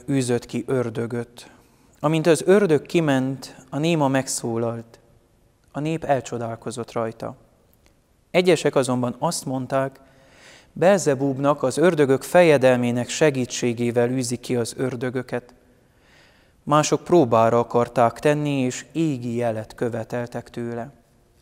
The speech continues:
Jézus belelátott gondolataikba, és így szólt hozzájuk. „Minden önmagában meghasonlott ország elpusztul, és ház házra omlik. Ha a sátán önmagában meghasonlott,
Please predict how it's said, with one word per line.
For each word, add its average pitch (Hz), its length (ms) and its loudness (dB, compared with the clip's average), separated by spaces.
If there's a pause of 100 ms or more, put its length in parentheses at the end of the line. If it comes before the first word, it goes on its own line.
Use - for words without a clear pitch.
(1160)
Jézus 160 320 -2
belelátott 117 640 2
gondolataikba, 127 840 0
és 135 160 -4
így 160 160 -6
szólt 117 260 -10
hozzájuk. 117 800 -12 (1040)
„Minden 139 500 0
önmagában 120 680 -2
meghasonlott 127 760 -2
ország 135 460 0
elpusztul, 143 840 -2 (460)
és - 220 -8
ház 127 520 2
házra 120 760 0
omlik. 117 600 -8 (1040)
Ha 139 160 4
a 139 60 4
sátán 175 540 4
önmagában 131 640 2
meghasonlott, 131 920 -4